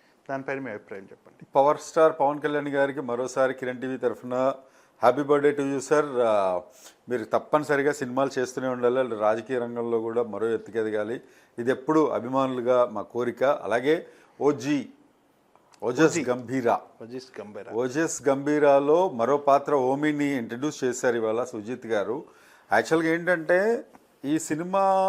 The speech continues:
Speaker 2: ఫస్ట్ నుండి కూడా ఎందుకు ఇంత బజ్ క్రియేట్ అవుతుంది, ఎందుకు ఇంత బజ్ క్రియేట్ అవుతుంది అని చెప్పి ఫస్ట్ పోస్టర్ గుర్తుందా మీకు? ఓజీ పోస్టర్ రిలీజ్ అయినప్పుడు అందరూ ఫ్యాన్స్,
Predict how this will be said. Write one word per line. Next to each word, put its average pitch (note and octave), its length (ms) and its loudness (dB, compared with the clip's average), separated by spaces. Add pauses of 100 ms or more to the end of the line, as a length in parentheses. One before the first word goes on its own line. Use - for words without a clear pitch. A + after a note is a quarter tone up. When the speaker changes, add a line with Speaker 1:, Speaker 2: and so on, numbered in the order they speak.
(220)
Speaker 2:
ఫస్ట్ D3 300 -2 (120)
నుండి G3 180 -4 (100)
కూడా C#3 200 4 (540)
ఎందుకు F#3 280 -2
ఇంత F#3+ 140 0 (120)
బజ్ D3+ 180 4
క్రియేట్ F3 300 2
అవుతుంది, D#3 320 -2
ఎందుకు D#3+ 240 -6
ఇంత D3+ 100 -8 (100)
బజ్ C#3 220 0
క్రియేట్ D3 300 -2
అవుతుంది B2+ 400 -10
అని A#2+ 140 -10
చెప్పి A2+ 280 -10
ఫస్ట్ - 300 -12 (100)
పోస్టర్ D3 420 -2
గుర్తుందా A#2+ 340 -8 (100)
మీకు? F#2+ 200 -12 (680)
ఓజీ B2 180 -4 (120)
పోస్టర్ C3 340 -4
రిలీజ్ C3 300 -6
అయినప్పుడు A2 420 -6 (640)
అందరూ F3 360 4 (600)
ఫ్యాన్స్, D3+ 420 2